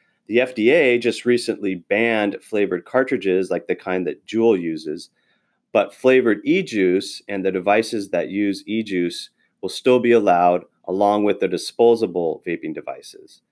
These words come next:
The County of San Diego recently took some aggressive action. They actually banned all flavored tobacco products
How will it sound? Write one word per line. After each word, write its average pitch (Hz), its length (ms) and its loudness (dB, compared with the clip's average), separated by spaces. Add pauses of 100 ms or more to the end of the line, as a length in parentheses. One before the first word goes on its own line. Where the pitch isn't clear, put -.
(340)
The 95 80 -6
County 131 300 0
of 110 80 -4
San 104 180 0
Diego 113 460 2
recently 107 560 -2
took 104 200 -6
some 95 160 -6
aggressive 101 520 0
action. - 400 -12
They 101 120 0
actually 113 420 -2
banned 98 440 0
all 110 420 2
flavored 101 440 -2
tobacco 90 440 -4
products 85 540 -4